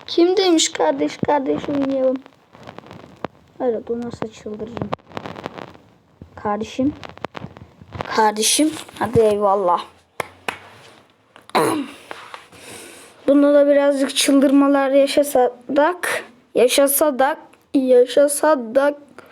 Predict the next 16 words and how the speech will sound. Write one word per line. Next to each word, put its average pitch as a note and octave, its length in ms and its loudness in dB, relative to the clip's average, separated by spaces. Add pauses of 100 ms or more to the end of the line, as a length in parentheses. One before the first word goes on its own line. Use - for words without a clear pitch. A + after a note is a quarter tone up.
(380)
Doğru A#3+ 200 4
mu E4 120 -4
söylüyorum? - 360 -2
Yaşasadak. B3 800 -2 (1600)
<laughs> C4+ 100 -4 (300)
Ben E4 180 0
bir D#4 120 -4
daha D4+ 180 2
söyleyeyim. C#4+ 460 0 (280)
Yaşasadak. - 1080 -2 (1080)
Dak. - 580 -6 (560)
Duk. B4 500 0 (640)
Ördek D#4 500 2
geliyor D4 300 4
aklıma C#4 480 2
ya. A3+ 340 -2